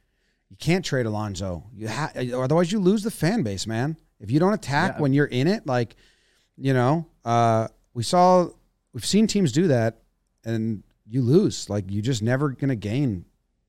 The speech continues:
Speaker 1: the fan base I think he wants to gain. So, but if they're not, if they're, if they're not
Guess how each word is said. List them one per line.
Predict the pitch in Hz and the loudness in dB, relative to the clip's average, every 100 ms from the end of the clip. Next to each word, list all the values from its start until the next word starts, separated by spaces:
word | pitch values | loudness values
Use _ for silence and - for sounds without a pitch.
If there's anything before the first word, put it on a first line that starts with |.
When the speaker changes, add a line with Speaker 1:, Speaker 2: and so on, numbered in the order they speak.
| _ _ _ _ | _ _ _ _
Speaker 1:
the | 101 | -12
fan | - 120 | -4 -2
base | 127 110 | -2 -2
I | |
think | 104 117 | -4 -4
he | 131 | -2
wants | 110 117 | -2 -4
to | - | -6
gain. | 95 117 98 | -4 -2 -2
So, | 92 117 104 95 _ _ _ _ | -2 0 -2 -4 _ _ _ _
but | - | -2
if | 131 - | 0 4
they're | 175 | 4
not, | 151 127 165 127 101 | 6 4 4 2 -4
if | - | -10
they're, | - 120 117 - | -4 -2 -2 -8
if | 104 | -6
they're | 120 113 110 | -4 -2 -4
not | 104 120 139 147 | -2 0 -2 -2